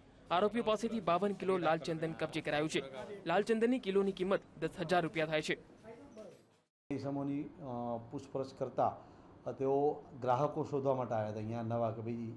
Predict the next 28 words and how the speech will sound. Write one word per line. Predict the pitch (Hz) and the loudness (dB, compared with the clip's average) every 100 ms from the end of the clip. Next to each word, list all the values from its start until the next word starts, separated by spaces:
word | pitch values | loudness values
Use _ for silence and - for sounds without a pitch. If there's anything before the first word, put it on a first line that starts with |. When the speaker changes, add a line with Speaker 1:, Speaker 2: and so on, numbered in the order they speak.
| - | -8
Speaker 2:
અ, | 123 | -4
આ | 120 117 | 0 0
લાકડું | 117 113 139 135 135 135 - - - | 0 -2 -2 -2 -4 -10 -16 -20 -6
આમ | 117 131 | -2 -2
ઇન્ટરનેશનલ | 131 143 139 147 | -2 -4 -4 -6
કિંમત | 135 143 139 | -6 -6 -4
એની | 139 143 139 | -2 -2 -2
ઘણી, | 139 147 147 - | 0 0 -2 -6
અ, | |
વધારે | 139 123 123 123 | -4 0 2 2
હોય | 110 110 | 0 -2
છે. | 151 | -6
અ, | - - - - - - 120 | -12 -20 -20 -20 -20 -12 -2
આ | 117 127 143 | -2 0 0
લોકોને | 143 151 151 | 0 0 -2
પૂછપરછ | 147 147 - 147 | -4 -6 -6 -8
કરવામાં | 156 156 151 | -6 -4 -4
આવી | 151 | -2
તો | 151 | -2
લગભગ | 131 117 135 147 | -4 -4 -2 0
એ | 147 | 0
લોકો, | 143 143 143 139 - - - - - - - - - - | 2 2 2 2 -2 -14 -20 -20 -20 -20 -20 -20 -20 -14
એમણે | 123 135 | -8 -4
કીધું, | 135 135 | -2 0
"અમે | 127 | 0
રક્સોલ | 123 - 147 | -2 0 0
બોર્ડર, | 123 113 104 | 0 -2 -2
નેપાળ, | 120 117 123 | 0 6 6